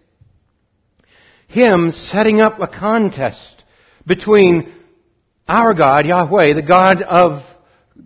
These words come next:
creation, the God of the Bible, and lesser gods. It's why he starts out in this heavenly council with these heavenly beings. That's why he picks on the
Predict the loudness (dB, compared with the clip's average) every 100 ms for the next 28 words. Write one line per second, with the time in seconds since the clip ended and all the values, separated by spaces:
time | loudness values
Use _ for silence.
0 | _ -12 -6 0 2 0 -4 -6 -4 -6
1 | -10 _ _ _ _ _ _ _ -8 -2
2 | -2 -2 -6 -6 -4 -4 -6 -8 -16 _
3 | _ _ _ -4 -2 0 -2 -4 -6 -6
4 | -6 -12 -10 -12 -14 -20 _ _ _ _
5 | _ _ _ _ _ _ _ _ _ _
6 | _ _ _ _ _ _ _ _ _ _
7 | _ -6 -4 -4 -6 -14 -8 -8 -6 -6
8 | -6 -6 -10 -12 -12 -12 -10 -10 -10 -10
9 | -12 -14 -16 -18 _ _ -14 -14 -14 -12
10 | -10 -10 -12 -12 -14 -16 -20 -20 _ _
11 | _ _ _ _ _ -4 -4 -2 0 2
12 | 0 -4 -6 -8 -10 -14 -8 -2 0 0
13 | -2 -6 -10 -4 -4